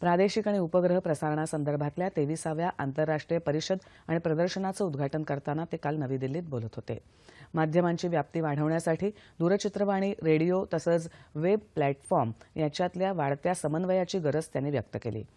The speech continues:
यासाठी या क्षेत्रातल्या तज्ज्ञांनी चौकटीबाहेरचा वेगळा विचार करण्याची गरज आहे, असंही ते म्हणाले. डिजिटल माध्यमांचं अभियान हाती घेऊन आपण पुढे जात आहोत. यासाठी केवळ शहरी नव्हे तर ग्रामीण प्रेक्षकांपर्यंत पोहोचवण्याची गरज आपल्याला आहे.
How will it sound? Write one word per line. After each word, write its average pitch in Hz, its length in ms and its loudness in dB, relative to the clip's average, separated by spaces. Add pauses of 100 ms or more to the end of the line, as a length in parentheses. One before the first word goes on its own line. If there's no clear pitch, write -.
(360)
यासाठी 170 340 2
या 175 60 4
क्षेत्रातल्या 156 600 -2
तज्ज्ञांनी 147 360 0
चौकटीबाहेरचा 170 840 -2
वेगळा 151 300 0
विचार 156 300 -2
करण्याची 143 400 -4
गरज 135 260 -4
आहे, 147 300 0
असंही 123 280 -4
ते 123 40 -2
म्हणाले. 117 320 -6 (600)
डिजिटल 208 420 4
माध्यमांचं 202 640 0
अभियान 170 380 2
हाती 156 300 -2
घेऊन 165 300 2 (280)
आपण 185 240 0
पुढे 170 280 2
जात 165 260 2
आहोत. 170 220 2 (160)
यासाठी 147 540 0
केवळ 170 520 0
शहरी 180 340 4
नव्हे 160 220 4
तर 160 140 -2
ग्रामीण 151 360 0
प्रेक्षकांपर्यंत 156 720 -4
पोहोचवण्याची 143 640 -4
गरज 156 320 0
आपल्याला 120 340 -2
आहे. 131 220 -2